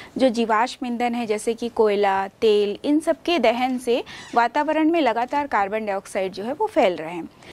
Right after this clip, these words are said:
कार्बन डाइऑक्साइड हरे पौधों और जंगलों द्वारा वायुमंडल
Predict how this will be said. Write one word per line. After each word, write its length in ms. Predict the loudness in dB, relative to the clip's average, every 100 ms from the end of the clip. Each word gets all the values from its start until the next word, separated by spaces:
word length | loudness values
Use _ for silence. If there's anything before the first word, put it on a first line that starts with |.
| -20 -20 -20 -20 -10 0
कार्बन 360 | 2 4 2 4
डाइऑक्साइड 560 | 2 2 0 0 0 -4 -14 -16 -2
हरे 240 | 0 0
पौधों 440 | 0 0 0 0 -2
और 360 | 2 2 2
जंगलों 600 | 0 -2 -2 0 0 0
द्वारा 320 | 0 -2 -2
वायुमंडल 760 | 0 0 0 -4 -2 -2 0